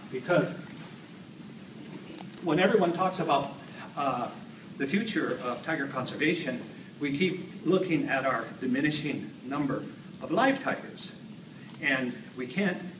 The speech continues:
keep protecting the habitats because it keeps disappearing under the watch of these idiots that are now in charge. So what do we do? Well, we now have a new option, and that is simply the restoration.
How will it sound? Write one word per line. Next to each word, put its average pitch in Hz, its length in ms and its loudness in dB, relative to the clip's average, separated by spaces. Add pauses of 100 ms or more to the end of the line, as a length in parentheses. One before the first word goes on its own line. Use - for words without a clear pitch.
(100)
keep 180 320 0
protecting 139 580 0
the 110 80 -4
habitats 110 640 -2 (500)
because - 260 0
it 135 100 -2
keeps - 300 2
disappearing 131 840 2
under 107 140 -4
the - 140 -6
watch 127 340 2
of 120 100 -4
these 107 300 -6
idiots 143 380 2
that 117 160 -8
are 110 60 -4
now 104 260 -6
in - 60 -10
charge. 151 500 2 (420)
So 135 220 2
what 190 240 6
do 269 60 4
we 190 120 4
do? 190 460 6 (200)
Well, 143 260 2 (320)
we 151 60 2
now 165 180 8
have 127 440 4 (280)
a 131 80 -2
new 131 220 4
option, 127 380 2
and 110 320 -6
that 113 280 -2
is 107 280 -6 (100)
simply 101 460 -6 (340)
the 117 60 -8
restoration. 101 760 -4